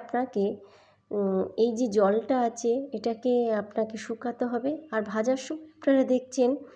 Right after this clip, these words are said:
এর মধ্যে কয়েক টুকরো, পাঁচ থেকে ছটা আমি বড়ি নিয়েছি ভেজে তরকারিতে ব্যবহার করব। আর এখানে দু চামচ গুঁড়ো জিরে, ধনিয়া, গোলমরিচ আর কাঁচা লঙ্কা তিনটে আর আদা আছে, এটাকে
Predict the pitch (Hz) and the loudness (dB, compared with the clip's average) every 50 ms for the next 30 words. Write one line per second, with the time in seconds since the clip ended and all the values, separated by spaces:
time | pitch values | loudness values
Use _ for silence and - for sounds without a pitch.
0 | - - - - _ _ _ - 269 254 269 262 262 226 202 208 220 233 277 - | -20 -20 -20 -20 _ _ _ 0 2 2 4 2 2 2 4 4 4 4 4 0
1 | - - _ _ _ _ _ _ _ _ _ _ _ _ _ _ - 240 240 247 | -8 -18 _ _ _ _ _ _ _ _ _ _ _ _ _ _ 2 4 4 4
2 | 240 240 - 247 233 240 240 226 233 226 220 220 220 - - 240 226 - 233 226 | 2 0 -4 -4 0 0 0 0 0 -2 -4 -4 -6 -6 -6 -6 -4 -4 -4 -4
3 | - 233 202 196 202 233 214 214 208 214 208 185 175 190 196 196 196 208 214 202 | -2 -2 -2 -2 0 0 0 0 0 0 -2 0 0 0 2 2 0 -2 -2 0
4 | 208 202 202 202 202 - 214 190 - 196 202 190 175 180 208 226 262 - - - | 0 0 0 -2 -4 -6 -6 -6 -2 0 0 0 2 2 0 0 0 -4 -10 -20
5 | _ _ _ _ _ - 196 196 185 190 202 202 202 202 214 196 190 185 180 180 | _ _ _ _ _ -2 -2 0 0 0 0 0 0 0 0 2 2 2 0 0
6 | 185 190 226 214 208 208 - 214 202 190 208 214 208 202 220 220 214 - 285 285 | -2 -4 -4 -4 -4 -2 -2 -2 -2 0 0 0 2 2 0 -2 0 0 2 4
7 | 269 247 214 196 220 226 220 - 247 247 247 240 240 233 233 - - - _ - | 4 2 2 0 -2 -4 -4 -2 -2 0 0 0 -2 -4 -6 -10 -20 -20 _ -20
8 | - - - - - - 202 - 233 233 240 240 220 190 202 208 214 214 226 233 | -20 -20 -20 -14 -10 -6 -4 0 2 2 2 2 0 0 -2 -2 0 2 2 2
9 | 220 220 214 208 208 208 208 214 214 202 196 196 190 185 190 196 202 208 202 220 | 2 2 0 0 2 2 2 2 0 0 2 2 2 2 2 2 2 0 -2 -4
10 | 220 - - - - - _ _ _ _ _ _ _ _ _ _ - - 180 180 | -8 -10 -16 -20 -20 -20 _ _ _ _ _ _ _ _ _ _ -8 -4 -2 -2
11 | 180 185 - 202 190 190 - 208 196 208 208 214 214 220 220 214 214 208 202 202 | -2 -2 -2 -2 -2 -2 -2 -2 -2 -2 -2 -2 -4 -4 -6 -4 -4 -2 -2 -2
12 | 208 202 - 247 247 233 208 185 165 160 160 151 147 165 165 165 170 165 - - | -2 -2 -2 -2 -2 0 0 -2 -2 -2 -2 -2 -2 0 0 0 -2 -4 -8 -12
13 | - - 190 - - - - - _ _ - 233 226 262 254 254 - | -12 -12 -12 -12 -14 -20 -20 -20 _ _ -4 -2 0 0 0 0 0